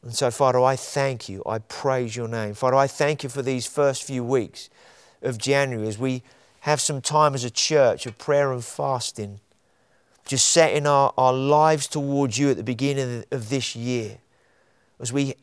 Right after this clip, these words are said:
have some encounter evenings through January, as we have some evenings in our homes where we're gonna center around the table and eat together, pray together, and have communion together, as we do a mixture of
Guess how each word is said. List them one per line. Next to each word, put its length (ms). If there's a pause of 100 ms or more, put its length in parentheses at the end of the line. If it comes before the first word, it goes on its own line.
have 220
some 180
encounter 800 (420)
evenings 580
through 220
January, 720
as 160
we 120
have 240
some 300 (680)
evenings 460
in 100
our 200
homes 560
where 120
we're 100
gonna 220
center 580
around 500
the 80
table 680 (560)
and 180 (100)
eat 240
together, 400
pray 360
together, 280
and 80
have 220
communion 580
together, 380
as 100
we 80
do 180
a 60
mixture 440
of 120